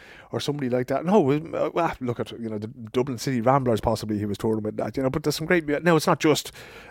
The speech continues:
uh, sort of trad or, or ballads or that kind of thing. It's all sorts of pop music and, and, uh, hip hop and R and B and all that kind of thing is out there as well.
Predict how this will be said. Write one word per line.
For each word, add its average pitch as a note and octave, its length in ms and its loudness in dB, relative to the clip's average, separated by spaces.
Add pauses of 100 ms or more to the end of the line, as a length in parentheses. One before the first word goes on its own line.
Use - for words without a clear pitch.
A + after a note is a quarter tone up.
uh, A#2 300 4
sort A2+ 260 -4
of - 60 -6
trad B2 340 6
or, G#2+ 220 4
or G#2 240 2
ballads A#2 420 4
or A2 40 -4
that A2+ 140 -4
kind A#2 120 -6
of G#2+ 60 -4
thing. G#2+ 100 0
It's G#2+ 120 -2
all C#3+ 260 4
sorts B2+ 320 0
of A2+ 100 -6
pop - 260 -2
music G#2+ 400 -2
and, G#2+ 220 -4
and, G2 260 -8
uh, G#2 260 -6
hip A2+ 260 -6
hop A2+ 280 -6
and G#2+ 160 -8
R A#2 200 -2
and G#2+ 80 -6
B A#2 180 2
and A2+ 100 0
all A#2+ 120 0
that A2+ 160 -4
kind A#2 140 -8
of A2 60 -8
thing A#2 120 -6
is G#2 100 -4
out G#2+ 80 -6
there A2 100 -6
as G2+ 80 -6
well. A2+ 140 0